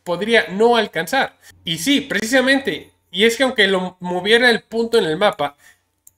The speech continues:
Moscú puede alcanzar ya a cualquier punto del planeta,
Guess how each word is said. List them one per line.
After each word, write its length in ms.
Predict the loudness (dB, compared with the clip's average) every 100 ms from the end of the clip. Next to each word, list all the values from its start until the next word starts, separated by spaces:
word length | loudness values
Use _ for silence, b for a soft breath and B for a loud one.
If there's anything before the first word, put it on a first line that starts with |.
| _ b
Moscú 540 | -8 -6 -6 -4 -4 2
puede 300 | 4 4 4
alcanzar 580 | -2 -4 -2 -4 -4 -4
ya 280 | -2 -2 -6 _ _
a 240 | -4 -4 -2
cualquier 640 | -2 -2 -2 -2 -2 -4 _ _
punto 400 | -4 -4 -2 -4
del 240 | -4 -6 -8
planeta, 640 | -10 -6 -6 -8 -12